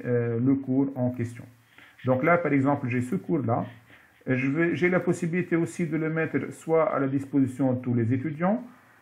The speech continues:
euh, mais si vous avez, par exemple, un cours qui comporte des étudiants, parce que ce, cet espace-là est vide, mais si j'ai un cours qui comporte des étudiants, j'aurai la possibilité de choisir les étudiants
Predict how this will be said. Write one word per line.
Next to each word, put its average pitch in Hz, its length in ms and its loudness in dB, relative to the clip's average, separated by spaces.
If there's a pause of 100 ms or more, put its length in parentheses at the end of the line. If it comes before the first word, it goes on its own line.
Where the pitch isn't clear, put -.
(140)
euh, 117 320 0
mais 135 220 4
si 160 180 -2
vous 147 240 2
avez, 147 300 2
par 139 160 -4
exemple, 135 560 4 (1300)
un 139 160 4
cours 151 300 4
qui 143 120 0
comporte 139 520 2
des 123 240 2
étudiants, 135 380 0
parce 131 180 -2
que 131 100 -2
ce, 127 280 0
cet 131 200 -6
espace-là 123 680 -2
est 127 40 0
vide, 120 460 0 (460)
mais 127 200 4
si 165 300 -2 (120)
j'ai 147 380 0
un 143 160 0
cours 143 300 2
qui 135 180 -4
comporte 135 520 0
des 120 280 0
étudiants, 120 480 -2
j'aurai 139 260 2
la 131 100 0
possibilité 139 720 -2
de 127 140 0
choisir 139 600 0 (640)
les 147 280 2
étudiants 139 480 0